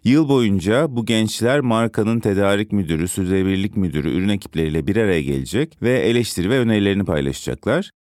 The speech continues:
Bu örnek alıştığımız birçok sürdürülebilirlik iletişimi yöntemlerinden farklı. Bir, hani, şeffaflık var burada, şeffaflık ana değeri var ama bunu çok daha radikal bir biçimde yapıyor. "Gelin bizi eleştirin." diyor. Geçen yıl da bunun gibi daha radikal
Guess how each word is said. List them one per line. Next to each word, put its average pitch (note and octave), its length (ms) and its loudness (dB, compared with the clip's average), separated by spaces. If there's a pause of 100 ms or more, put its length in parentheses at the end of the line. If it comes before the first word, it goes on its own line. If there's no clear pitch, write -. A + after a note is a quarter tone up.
(180)
Bu C#3+ 180 4
örnek D#3 320 2
alıştığımız C#3+ 800 0
birçok D3 340 -2
sürdürülebilirlik C#3 680 0
iletişimi C3+ 400 0
yöntemlerinden B2+ 720 2
farklı. B2 680 -2 (160)
Bir, A#2 460 -2
hani, G2+ 160 -2
şeffaflık A2 640 -2
var D#2+ 200 0
burada, D2+ 180 -4
şeffaflık E2+ 520 -6
ana F2+ 240 0
değeri C#2+ 300 0
var A2 120 -2
ama C3+ 280 -2
bunu C3+ 160 -2
çok - 320 -4
daha B2 240 2
radikal A#2 400 0
bir F#2+ 120 -2
biçimde D2 340 -4
yapıyor. C#2 340 -2
"Gelin G#2+ 420 0
bizi F#2 160 0
eleştirin." F#2 680 -2
diyor. A2 380 -6 (200)
Geçen D#3 480 0
yıl D3+ 240 2
da F#2 300 2
bunun G#2+ 320 0
gibi F2+ 200 -2
daha G2 240 0
radikal F#2+ 480 -2